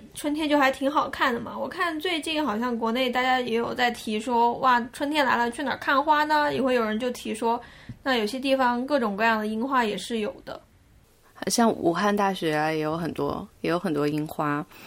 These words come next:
Speaker 2: 然后我之前就刚去上海读书的时候，我就回去特别，特别洋盘的跟我妈说，“我在上海赏到了樱，你没有见过吧？”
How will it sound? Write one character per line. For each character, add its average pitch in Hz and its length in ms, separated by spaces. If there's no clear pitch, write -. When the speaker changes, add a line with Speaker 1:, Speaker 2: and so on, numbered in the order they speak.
Speaker 2:
然 180 100
后 190 80
我 180 100
之 175 160
前 151 420
就 175 200
刚 190 360
去 165 500
上 - 240
海 160 160
读 135 160
书 175 220
的 180 100
时 170 100
候， 151 160
我 147 80
就 151 60
回 147 180
去 160 360
特 - 200
别， 147 340
特 - 120
别 160 140
洋 147 260
盘 147 240
的 139 80
跟 147 140
我 139 80
妈 143 260
说 143 440
，“我 - 100
在 147 100
上 175 220
海 151 160
赏 - 200
到 156 120
了 151 100
樱， 160 400
你 160 60
没 147 100
有 151 120
见 160 200
过 139 140
吧？” - 240